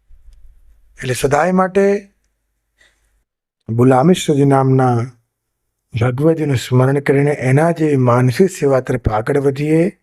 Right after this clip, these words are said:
ત્યારે જ આ પ્રથમ શ્લોક ફલીભૂત થાય.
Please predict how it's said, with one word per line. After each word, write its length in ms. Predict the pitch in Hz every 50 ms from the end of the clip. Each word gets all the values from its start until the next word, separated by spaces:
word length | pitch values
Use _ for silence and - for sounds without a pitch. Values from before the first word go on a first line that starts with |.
| _ _ _ - - - _ _ _ _ _ -
ત્યારે 240 | - 139 131 143 151
જ 80 | 147
આ 60 | 151 131
પ્રથમ 360 | - - - - - 139 135
શ્લોક 320 | 123 113 - 139 139 143
ફલીભૂત 640 | - - - 113 104 104 107 101 120 131 127 - -
થાય. 420 | - 107 98 95 101 113 127 _